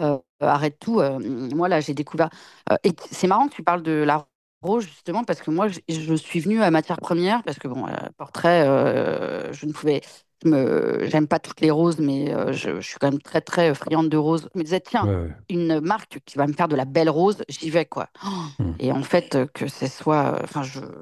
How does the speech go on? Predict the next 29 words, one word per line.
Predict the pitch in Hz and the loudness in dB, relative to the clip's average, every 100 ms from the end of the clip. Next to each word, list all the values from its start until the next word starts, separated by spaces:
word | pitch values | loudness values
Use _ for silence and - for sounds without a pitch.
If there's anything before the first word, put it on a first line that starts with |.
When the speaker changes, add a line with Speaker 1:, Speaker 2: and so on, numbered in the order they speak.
| 71 - | -18 -16
Speaker 1:
j'ai | - - | -14 -14
trouvé | - 180 | -12 -12
que | |
c'était | - 147 185 | -10 -8 -2
un | 180 151 | 4 4
effet | 160 185 | 4 2
sirupeux, | 175 - 160 151 160 | 0 -2 -10 -8 -2
ouais, | 165 147 | 0 0
qui, | - - | -2 -6
qui | - | 0
valait | 131 143 | 2 2
pas | 135 | 0
le | 143 | -6
coup, | - | -10
enfin, | - 139 127 | -14 -10 -10
qui, | 139 147 - 113 - - - | -12 -12 -12 -12 -14 -16 -4
Speaker 2:
Ouais, | 98 76 _ _ - | -4 -4 _ _ -10
ouais. | 85 80 | -8 -8
Speaker 1:
voire | 160 160 | -4 0
une, | 160 165 - | 0 -2 -2
on | 175 | 0
tombe | 220 220 | 4 4
dans | 196 180 | 4 2
la | 170 | 2
caricature | 165 196 185 185 185 - 202 | 0 0 0 0 -2 0 -4
soi-disant | - 175 170 165 | 0 0 0 -2
de | 175 | -2
l'épure. | 160 147 139 147 _ _ _ | -2 -4 -8 -10 _ _ _
Voilà, | 143 - | -14 -14